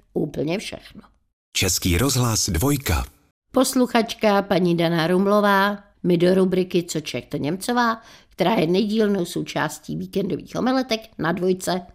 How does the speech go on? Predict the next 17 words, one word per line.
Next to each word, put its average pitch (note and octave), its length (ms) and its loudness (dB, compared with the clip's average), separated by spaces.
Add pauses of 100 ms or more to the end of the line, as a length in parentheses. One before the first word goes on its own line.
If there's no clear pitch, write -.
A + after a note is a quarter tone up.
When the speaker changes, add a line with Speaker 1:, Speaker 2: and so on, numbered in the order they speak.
(180)
Speaker 1:
poslala E3+ 500 -2
text - 540 -6
s F#3 140 -6
názvem F3+ 640 0 (380)
Na F#3+ 180 0
každého A3 720 2
jednou E3 500 0
dojde. D#3+ 360 0 (360)
Milí F#3 280 2
posluchači, F3 680 -6 (280)
pište G#3+ 420 -2
mi G3+ 140 -2
své E3 260 -2
vzpomínky, G#3+ 840 -6 (460)
popisujte A3 600 0
své G3 260 0
zážitky, F3 720 -4